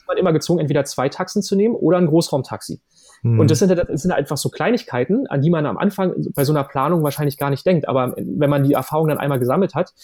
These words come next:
Speaker 1: dann ist es schon relativ wichtig und dann achtet man auch drauf, dass man halt dann schon so eine Anzahl nimmt, dass es entweder genau ein Taxi oder genau zwei Taxis sind oder wie auch immer.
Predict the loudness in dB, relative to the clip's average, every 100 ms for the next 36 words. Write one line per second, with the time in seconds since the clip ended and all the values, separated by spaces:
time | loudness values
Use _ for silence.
0 | _ -12 -2 0 0 0 2 2 0 -2
1 | -2 -2 -4 -4 -4 -8 -8 -6 -4 -6
2 | -6 -8 -10 _ _ -8 -4 -2 2 0
3 | -2 -8 -2 0 0 0 2 4 4 2
4 | 0 0 0 2 2 -2 -4 -4 -2 0
5 | 0 0 -2 -2 -4 -6 -6 -2 -2 0
6 | -4 -4 -4 -2 -4 -8 -6 0 2 2
7 | 2 0